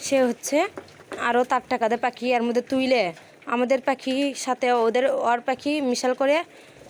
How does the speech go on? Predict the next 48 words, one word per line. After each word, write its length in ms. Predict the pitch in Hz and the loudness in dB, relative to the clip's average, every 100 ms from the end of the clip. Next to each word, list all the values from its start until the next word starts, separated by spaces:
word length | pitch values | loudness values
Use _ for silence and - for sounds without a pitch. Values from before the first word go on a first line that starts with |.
| - | -10
মানে 160 | 254 262 269 - | -4 0 0 -2
ব্যবসাটা 420 | 214 254 - 254 262 | -2 -4 -2 -2 -2
সে 160 | - 240 | 0 0
নিয়ে 180 | 240 220 | 2 0
নিল, 160 | 202 | 0
আমাদের 320 | 202 202 202 190 | 0 0 0 0
ব্যবসা। 320 | 185 - 175 165 - - - - | -2 -4 -6 -8 -14 -20 -20 -6
মানে 120 | 262 | -2
আমাদের 360 | 277 285 269 311 269 233 | 0 2 2 0 -2 -2
ধারের 260 | 240 254 | 0 2
কাছেও 280 | 240 220 254 | 0 0 0
আসা 220 | 233 202 | 0 -2
যায় 160 | 190 185 | -4 -2
না, 40 | 190 | -2
মানে 160 | 214 202 | -4 -2
ডিম 120 | 262 262 | 0 2
যে 100 | 262 | 2
আমাদের 280 | 262 254 | 2 0
হয়, 280 | 226 240 262 320 | 2 2 2 0
আমাকে 280 | - 240 233 | -2 -2 -2
পাখিদের 460 | 262 262 247 247 269 254 | 0 -2 0 2 4 2
যে, 100 | 196 - 247 - - - | -2 -12 -14 -16 -20 -8
যে 100 | 214 247 | 0 0
ডিম 200 | 226 277 | 2 2
হইতেছিল, 360 | 262 262 247 233 185 - - - - - | 2 0 0 2 2 -2 -14 -20 -18 -2
ওই 120 | 254 | 0
ডিম 200 | 240 285 | 2 2
তো 120 | 269 | 4
এখন 300 | 285 285 285 277 - - | 4 4 2 -2 -6 -4
আমরা 260 | 262 269 269 | 0 2 4
তো 120 | 285 277 - - - - | 4 4 -2 -14 -16 -6
এক 160 | 302 302 | -6 -2
টাকা 180 | 302 262 | -2 0
পাই 180 | 247 220 | 0 0
না, 60 | 214 | 0
আমাদের 240 | 220 233 | 0 0
হাতে 200 | 247 240 247 | 0 0 0
দশ 160 | 262 247 | 0 0
টাকা 160 | 254 233 | -2 2
দেওয়ারও 240 | 220 220 - | 4 2 0
সাহস 240 | 220 226 - | -2 -2 -2
পায় 220 | 202 180 | -2 -2
না 100 | 170 | -4
এখন। 220 | 170 - 165 - - - - - - - - - | -6 -10 -12 -16 -20 -20 -20 -20 -16 -14 -14 -6
দেখা 220 | 247 254 | -2 2
গেছে 180 | 285 285 | 2 2
আমাদের 300 | 285 269 294 | 2 2 2
ব্যবসা 320 | 277 277 - | 2 0 0